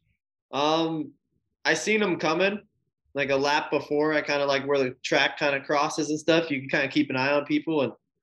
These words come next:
he, I seen him coming for sure. And then it was like, boom, he was right on me, and I, I didn't t-, have too much energy to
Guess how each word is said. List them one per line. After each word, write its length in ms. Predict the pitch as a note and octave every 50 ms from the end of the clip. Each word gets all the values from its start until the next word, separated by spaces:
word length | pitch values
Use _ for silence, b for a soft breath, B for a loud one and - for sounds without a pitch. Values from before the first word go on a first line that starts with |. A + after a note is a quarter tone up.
| _ _ _ -
he, 180 | D3 E3 E3+
I 140 | - B2+ D3
seen 260 | C#3 - - F3 F3+
him 140 | F3 E3 D3+
coming 300 | - F3 E3 E3 E3+ E3
for 180 | E3 - D3+ D3
sure. 360 | - - D#3 D#3+ E3+ E3+ E3
And 120 | D3+ C#3
then 80 | C#3+ C#3+
it 160 | C#3+ C#3+ C#3
was 160 | C3+ C3 B2
like, 260 | C3+ B2 A#2+ B2 - -
boom, 220 | D3+ D3+ D3 C#3+
he 100 | C#3+ C#3+
was 200 | C#3+ C#3+ C3+ C3
right 220 | C#3+ C#3+ C#3 C3+ C3
on 240 | B2+ C3 C3+ C#3
me, 260 | D3 D#3 E3 E3 - _ _ _ _ _ _ _ _ _ _ -
and 140 | A#2+ B2+ B2+
I, 320 | C3 C3 B2+ - - B2+
I 40 | C#3
didn't 300 | C#3+ D3 C3 B2 G#2+ -
t-, 100 | - E3+
have 240 | D#3+ C3+ B2+ B2+ B2
too 140 | - C#3 C3
much 200 | C3 B2+ - C3
energy 420 | B2+ B2 B2 B2 A#2+ B2+ C3 C3
to 220 | A#2+ A#2 G#2 G2+